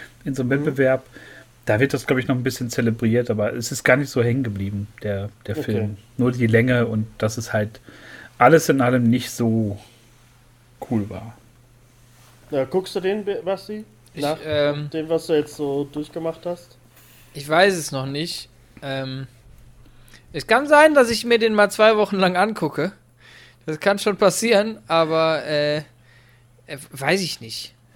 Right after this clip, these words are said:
Speaker 3: Also, kommen wir gleich noch zu, denk ich mal. Nee, denk ich mal nicht, sondern weiß ich, da kommen wir in die Richtung.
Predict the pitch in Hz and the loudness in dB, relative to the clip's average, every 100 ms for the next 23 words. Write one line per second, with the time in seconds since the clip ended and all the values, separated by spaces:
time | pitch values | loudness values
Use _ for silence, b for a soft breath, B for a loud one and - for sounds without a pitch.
0 | _ - 151 143 143 135 135 - - - | _ -2 -2 0 0 0 -4 -10 -10 -2
1 | 185 208 175 175 214 - 208 - - 214 | 2 2 4 4 2 -2 -4 2 2 2
2 | 220 233 _ - 202 208 208 214 208 214 | -6 -8 _ -6 -6 -6 -8 -6 -6 -6
3 | 240 240 _ _ _ _ _ - 139 123 | -8 -16 _ _ _ _ _ -10 -10 -6
4 | 135 151 147 135 123 139 - 139 123 117 | -6 -6 -8 -6 -4 -4 -4 -6 -6 -4
5 | 135 175 202 139 - 151 143 139 - - | -4 -4 -8 -8 -8 -8 -4 -6 -6 -14
6 | 135 127 123 135 160 170 | -14 -12 -12 -10 -10 -10